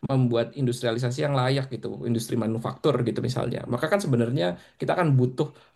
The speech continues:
lulusan-lulusan, eh, vokasi yang besar gitu, dengan skala yang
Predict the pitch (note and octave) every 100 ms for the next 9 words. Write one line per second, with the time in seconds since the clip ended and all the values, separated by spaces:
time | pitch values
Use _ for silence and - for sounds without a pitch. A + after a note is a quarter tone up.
0 | C3+ C3+ C3+ B2+ B2 B2 B2+ A#2+ A#2+ B2
1 | C3 _ _ _ _ _ _ - D#3 C3+
2 | B2+ A#2+ - C#3 A2 B2 - - C3 B2
3 | A#2+ C3 C3 A#2+ A2+ A2 G#2+ - G#2+ G#2
4 | G#2+